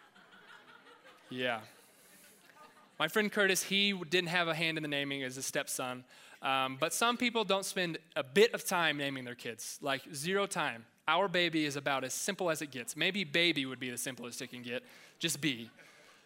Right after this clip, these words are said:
Um, but then there's some people on the opposite pendulum swing that spend entirely too much time naming their kids. Uh, my wife and I, uh, we decided on August, and I have a picture of my cute seven-month-old kid. So if I blow it the rest of the service, all of you like me because I have such a cute kid.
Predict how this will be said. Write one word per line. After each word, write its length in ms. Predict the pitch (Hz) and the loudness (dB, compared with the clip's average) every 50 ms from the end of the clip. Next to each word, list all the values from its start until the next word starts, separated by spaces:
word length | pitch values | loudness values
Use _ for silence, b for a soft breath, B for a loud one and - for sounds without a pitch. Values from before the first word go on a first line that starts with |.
| B B B | B B B
Um, 220 | - 147 147 151 156 | 2 2 4 4 4
but 160 | 170 175 170 | 2 2 4
then 120 | 220 233 | 4 4
there's 160 | 226 220 214 - | 4 4 2 2
some 220 | - 269 262 254 | 4 4 4 4
people 220 | 247 240 190 190 175 | 4 2 2 2 2
on 100 | 170 165 | 2 2
the 80 | 170 | 2
opposite 420 | 160 185 202 208 202 - - 170 - | 2 4 2 2 2 0 -4 -2 -2
pendulum 320 | - 151 147 139 139 135 | -2 -4 -2 -2 -4 -4
swing 360 | 131 - 147 143 139 139 135 | -4 -4 -4 -4 -4 -4 -4
that 100 | 135 135 | -6 -6
spend 340 | - - - 156 143 143 139 - | -6 -4 -4 -4 -4 -4 -4 -4
entirely 640 | - 185 185 - - - 254 240 233 226 208 190 190 | -2 -2 0 0 2 4 6 6 6 4 4 2 0
too 220 | 190 - - 349 294 | 0 -2 -2 0 2
much 240 | 214 160 147 - | 2 2 0 -2
time 280 | - 143 135 127 123 123 | -2 -2 -2 -2 -2 -4
naming 300 | 127 131 131 127 127 123 | -4 -6 -6 -6 -8 -10
their 120 | 120 123 | -12 -12
kids. 360 | - - 131 120 113 113 - - B B B B | -10 -6 -6 -6 -6 -8 -10 -12 B B B B
Uh, 300 | B 139 135 135 135 131 131 | B 2 4 4 4 4 2
my 160 | 147 165 180 | 2 2 2
wife 300 | 185 185 185 185 180 - | 4 4 4 2 2 0
and 100 | 175 160 | 0 0
I, 260 | 160 160 160 160 160 - B B B B B | 2 4 4 2 2 -2 B B B B B
uh, 180 | B 139 139 139 143 | B 2 2 2 2
we 100 | 175 185 | 2 0
decided 380 | 170 - - 175 165 160 151 | 0 2 2 4 4 4 2
on 80 | 147 143 | 0 0
August, 400 | 135 151 156 165 170 165 - - | 2 2 2 2 2 0 0 0
and 60 | 151 | 0
I 20 | |
have 80 | 151 143 | 0 0
a 60 | 139 | -2
picture 360 | - - 165 - - 156 143 | -4 -6 -6 -4 -4 -2 -2
of 100 | 139 131 | -2 -2
my 140 | 139 139 135 | -4 -4 -6
cute 240 | 131 - - 156 147 | -6 -6 -8 -10 -8
seven-month-old 540 | - - 147 139 139 135 131 139 135 131 - | -6 -8 -8 -6 -8 -10 -8 -8 -10 -10 -8
kid. 280 | - 139 139 139 143 135 B B B B B _ _ _ - - - - - - - - - - - - - _ - - - - _ _ - - _ _ _ _ _ _ _ _ _ _ - | -6 -6 -4 -6 -6 -10 B B B B B _ _ _ -20 -20 -20 -20 -20 -20 -20 -20 -20 -20 -20 -20 -20 _ -20 -20 -20 -20 _ _ -20 -20 _ _ _ _ _ _ _ _ _ _ -10
So 160 | - - 147 | -6 -4 -2
if 80 | 143 | 2
I 120 | 180 185 180 | 4 4 4
blow 240 | 160 170 175 175 170 | 4 4 4 4 4
it 20 | |
the 80 | 160 156 | 2 0
rest 180 | 160 156 - | 0 0 -2
of 60 | 160 | -2
the 80 | 147 - | -4 -2
service, 260 | 151 139 131 131 123 | -2 -2 -2 -2 -4
all 180 | - 147 139 139 | -2 0 0 0
of 80 | 131 | 0
you 80 | 139 135 | -2 -2
like 220 | 139 135 131 131 | -2 -2 -2 -2
me 80 | - 127 | -6 -12
because 320 | 120 127 127 - 139 131 | -12 -10 -8 -8 -8 -6
I 40 | 131 | -6
have 100 | 127 123 | -8 -8
such 160 | - 143 131 | -8 -10 -10
a 40 | 131 | -10
cute 200 | - - 131 127 | -10 -10 -12 -12
kid. 200 | - - 117 110 | -10 -12 -14 -14